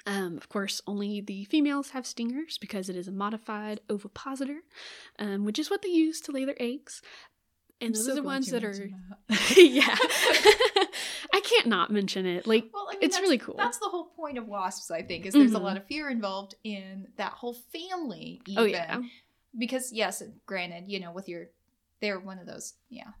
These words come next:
Speaker 2: eusocial insects. So you get a lot of skewed sex ratio. So you get a
Speaker 1: Yes.
Speaker 2: lot more females to males.
Speaker 1: Mm-hmm.
Speaker 2: But generally speaking, only your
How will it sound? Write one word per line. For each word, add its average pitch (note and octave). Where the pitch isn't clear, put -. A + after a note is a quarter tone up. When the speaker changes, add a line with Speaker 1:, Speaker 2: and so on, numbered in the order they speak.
Speaker 2:
eusocial G3
insects. F#3+
So G#3
you G3
get G3
a F#3+
lot F#3
of F3+
skewed A3
sex -
ratio. F3
So -
you G3+
get G3+
a F#3+
Speaker 1:
Yes. F#3+
Speaker 2:
lot F#3
more B3
females C#4
to F#4
males. A3
Speaker 1:
Mm-hmm. F#3
Speaker 2:
But G3
generally G#3+
speaking, G#3+
only F#3+
your C4+